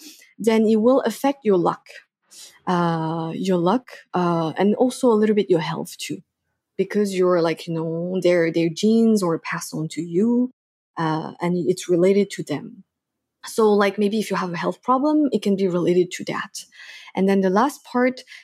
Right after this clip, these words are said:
is, like, uh, the health again, but in a different way, blocked by, uh, the human, us. Uh, it's more related to what we see, you know, like, uh, every day. It's more like maybe lifestyle and things like that.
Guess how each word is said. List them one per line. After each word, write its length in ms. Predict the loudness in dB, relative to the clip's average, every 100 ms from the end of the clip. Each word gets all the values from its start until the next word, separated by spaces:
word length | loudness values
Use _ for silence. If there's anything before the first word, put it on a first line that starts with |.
| -2
is, 340 | 2 2 0 -4
like, 280 | -2 -4 -4
uh, 340 | -2 0 -2 -2
the 140 | -2
health 640 | -2 -2 2 2 0 -8 -8
again, 540 | -4 -2 2 4 4 2
but 160 | 0 2
in 120 | 2
a 60 |
different 380 | 2 -2 -2 0
way, 280 | 2 4 4
blocked 420 | 4 2 2 -2
by, 340 | -8 -6 -6 -8 _ -20 _ _
uh, 360 | -4 -4 -4 -8 -6
the 200 | -2 -2
human, 580 | -2 0 4 6 4 4
us. 340 | 2 0 -2 -16 -18 -18 -4
Uh, 160 | 2 4
it's 180 | 2 2
more 140 | 2
related 380 | 4 6 6 4
to 80 | 2
what 220 | 2 4
we 80 | 2
see, 480 | 0 -4 -4 -4 -4 _ 0
you 120 | 2
know, 180 | 4 2
like, 260 | 2 0
uh, 200 | -2 -2
every 200 | -2 -2
day. 140 | 0 2
It's 140 | 2
more 120 | 2
like 140 | 2 2
maybe 220 | 0 2
lifestyle 840 | 4 2 0 -2 0 2 2 0
and 160 | 0 -2
things 240 | -2 -2 0
like 140 | -2
that. 140 | -2